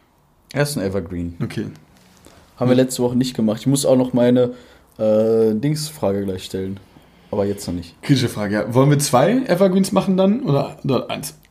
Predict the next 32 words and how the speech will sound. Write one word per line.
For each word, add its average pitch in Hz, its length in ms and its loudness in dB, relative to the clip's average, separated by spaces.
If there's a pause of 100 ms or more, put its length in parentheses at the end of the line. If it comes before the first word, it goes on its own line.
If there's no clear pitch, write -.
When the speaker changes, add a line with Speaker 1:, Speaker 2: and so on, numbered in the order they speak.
(140)
Speaker 1:
Eins. - 540 -8
Speaker 2:
Okay. - 220 -8 (760)
Hm, 175 300 -4
hieß 120 260 -2
es 110 60 -6
nicht. 98 340 -8 (760)
Speaker 1:
Ein 135 220 0
Speaker 2:
Okay. - 60 2
Speaker 1:
Evergreen 175 720 4
ist 151 600 -2
ein 117 340 0
Song, 147 640 0 (260)
den 110 420 0
man 101 300 -2
immer 135 520 2
hören 139 440 0
kann. 80 460 -2 (1300)
Ich - 120 -14
lese 139 260 2
jetzt - 180 -4
die 120 80 2
Google-Beschreibung 107 800 2
für - 160 -4
Evergreen 90 460 0
vor. 73 340 -4 (1300)
Speaker 2:
Wo, - 220 -8
haben 117 140 4
das 110 140 0
manche 107 220 0
nachgefragt 151 680 0
oder 165 160 -2
wie? 202 180 -2